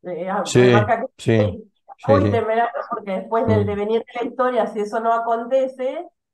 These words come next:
Speaker 2: Y
Speaker 1: eh, no.
Speaker 2: es fa-, sí, es falsa profecía.
Speaker 1: Claro. Entonces, bueno,
Speaker 2: Mm.
Speaker 1: señala de, de cada, mm, digamos, de cada exégeta que se refirió al Apocalipsis,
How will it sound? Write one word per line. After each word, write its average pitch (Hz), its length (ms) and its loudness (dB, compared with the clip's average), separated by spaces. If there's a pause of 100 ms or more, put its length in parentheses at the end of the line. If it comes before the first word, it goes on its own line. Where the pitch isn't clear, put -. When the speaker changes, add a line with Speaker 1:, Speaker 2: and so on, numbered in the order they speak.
(160)
Speaker 2:
Y 131 60 0
Speaker 1:
eh, 127 240 6
no. 131 100 6
Speaker 2:
es 110 200 0
fa-, 127 180 0 (600)
sí, - 140 -6 (320)
es 117 120 -2
falsa 131 280 4
profecía. 113 680 0 (640)
Speaker 1:
Claro. 220 720 0 (540)
Entonces, 240 340 -6
bueno, 233 240 -2
Speaker 2:
Mm. - 20 -12
Speaker 1:
señala 240 400 -6 (320)
de, 180 240 -10
de 190 220 -10
cada, 247 720 2
mm, 170 420 -12
digamos, 202 400 -4
de 185 160 -10
cada 277 220 2
exégeta 254 720 -6
que 180 280 -6 (120)
se 170 120 -8
refirió 180 400 -4
al 233 100 2
Apocalipsis, 240 880 -2